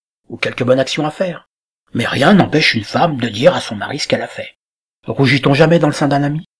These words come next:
Eh bien, ce n'est pas le mari jaloux qui te parle, ma Clémence. C'est l'amant, c'est l'ami, le frère. » Il se jeta passionnément à ses pieds. « Parle, non pour te justifier,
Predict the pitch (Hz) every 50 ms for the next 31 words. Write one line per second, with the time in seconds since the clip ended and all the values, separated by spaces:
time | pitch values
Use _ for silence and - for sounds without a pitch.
0 | _ _ _ _ _ - - 113 120 113 127 - - _ _ _ _ _ _ _
1 | _ _ _ _ _ _ _ _ _ _ _ _ _ _ _ - - 139 131 127
2 | - 135 127 120 123 120 127 120 131 139 143 151 131 - - - 110 - 123 113
3 | 110 104 101 101 - 110 107 101 - - - - - - - - _ _ _ _
4 | _ _ _ _ - - 123 113 110 110 107 98 - _ _ _ _ _ _ _
5 | - - 131 113 113 120 110 104 - - _ _ _ _ _ _ _ _ _ _
6 | _ _ - - - - - - - - - - - - _ _ _ _ _ _
7 | _ _ _ _ _ _ _ _ _ _ _ _ _ _ _ _ _ - 123 117
8 | - 143 123 143 127 - 131 117 - 123 - - 120 123 120 120 120 120 120 -
9 | 120 120 - - 107 101 - _ _ _ _ _ _ _ _ _ _ _ - 151
10 | - - 127 120 - - - _ _ _ _ _ _ _ 110 127 131 127 123 117
11 | 110 - - 117 104 117 117 - - - - - - - 160 139 120